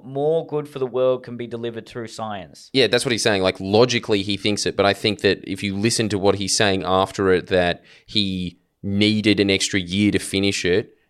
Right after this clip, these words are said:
Speaker 2: and that his marks in it were shit,
Speaker 1: Hmm.
Speaker 2: he's clearly not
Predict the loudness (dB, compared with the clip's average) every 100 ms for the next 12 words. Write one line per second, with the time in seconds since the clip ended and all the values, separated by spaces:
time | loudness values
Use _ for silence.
0 | _ 0 2 4 2 0 2 2 2 0
1 | -2 0 -2 -4 0 2 2 2 0 -2
2 | -2 -2 -2 -2 -4 -6 -10 -12 -12 _
3 | -6 -4 0 2 2 2 2 0 -2